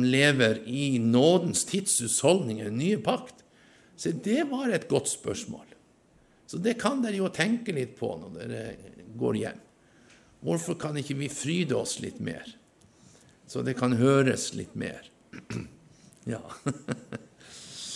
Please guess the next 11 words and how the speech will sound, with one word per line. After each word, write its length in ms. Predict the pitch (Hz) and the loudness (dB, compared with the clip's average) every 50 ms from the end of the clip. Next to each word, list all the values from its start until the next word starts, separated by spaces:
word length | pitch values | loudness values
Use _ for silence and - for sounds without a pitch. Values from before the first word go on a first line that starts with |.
| - - - - - - - - _ _ _ | -10 -10 -12 -14 -16 -20 -20 -20 _ _ _
Men, 240 | - 127 123 139 - | -4 -2 -2 -2 0
men 200 | - 147 151 156 147 | 0 2 4 4 4
det 80 | 156 151 151 | 4 4 2
viktigste 640 | 170 196 190 - - - 233 - - - - 131 - | 0 -2 -2 -4 -2 -2 0 0 0 -2 -4 -6 -2
er 320 | - 135 143 135 120 120 120 - | 2 4 6 6 6 4 2 0
at 200 | 117 127 123 - - - | -2 -2 -2 -2 -4 -2
Herren 320 | 120 143 151 139 110 107 - | -2 0 0 0 0 -2 -2
får 240 | - 107 107 92 | -4 -4 -4 0
høre 240 | 95 110 110 104 107 | 0 2 2 2 2
vår 140 | 107 104 95 | 0 -2 -6
fryd. 380 | - - 101 87 78 76 - | -8 -10 -12 -12 -12 -14 -18